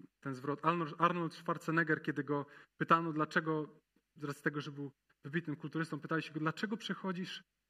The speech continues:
przez to wszystko? Skąd bierzesz siłę i motywację do tego, żeby wyciskać te wielkie ciężary?” I Arnold powiedział coś takiego, że, że zawsze bardzo miał dobrą wyobraźnię i potrafił sobie wyobrazić,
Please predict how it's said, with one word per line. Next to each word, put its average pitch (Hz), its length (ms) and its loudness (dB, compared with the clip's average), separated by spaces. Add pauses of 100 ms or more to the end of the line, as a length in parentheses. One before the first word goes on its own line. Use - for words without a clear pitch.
(120)
przez - 160 -6
to 165 100 -8
wszystko? 147 340 -4
Skąd 202 260 0
bierzesz 185 220 -6
siłę 190 360 -2
i 180 40 2
motywację 170 540 -2
do 151 80 -8
tego, 160 200 -6
żeby 147 120 -8
wyciskać - 560 0
te 151 200 -2 (340)
wielkie 175 340 4
ciężary?” 139 560 4 (1400)
I 170 80 4
Arnold 208 400 4
powiedział 190 340 0
coś - 180 -10
takiego, 185 380 4
że, 165 220 2 (380)
że 151 200 -2
zawsze 185 800 2 (580)
bardzo 175 720 2 (160)
miał 151 160 2
dobrą 156 320 2
wyobraźnię 143 520 2
i - 60 -8
potrafił 175 400 2
sobie 165 200 2
wyobrazić, 165 960 2